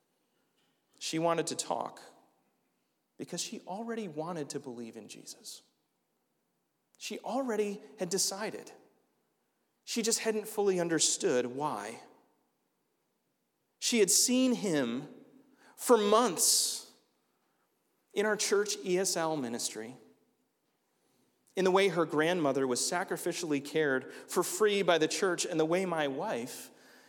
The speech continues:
who ran the table, talked with her and encouraged her as she sat there with her young child waiting for her grandmother in class. The way she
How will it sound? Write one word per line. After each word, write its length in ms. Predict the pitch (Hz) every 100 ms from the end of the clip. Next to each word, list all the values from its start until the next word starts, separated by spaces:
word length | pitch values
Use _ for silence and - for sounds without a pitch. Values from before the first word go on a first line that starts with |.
| _
who 140 | - 151
ran 300 | 151 185 170
the 60 |
table, 640 | - 196 220 110 101 - - - - _ _ _ _ -
talked 380 | - 185 208
with 140 | 139 -
her 280 | 127 98 - - _ _ _ _ _ _ _ 143
and 100 | 139
encouraged 520 | 123 247 180 131 -
her 320 | 196 131 123
as 120 | 143
she 200 | - -
sat 380 | 147 - 175 175
there 180 | 131 113
with 200 | 120 -
her 160 | 170 147
young 260 | 131 160
child 480 | - 120 104 104 - _ _ _ _ _ -
waiting 320 | 117 117 120
for 180 | 123 117
her 100 | 117
grandmother 560 | - 110 101 - - - _ _ _ _ _ _ -
in 140 | -
class. 480 | 101 104 - - - - _ _ _ _ _ _ _ _ _ _ _ _ _ _ _ - -
The 80 | 110
way 180 | 117
she 380 | - - 110 107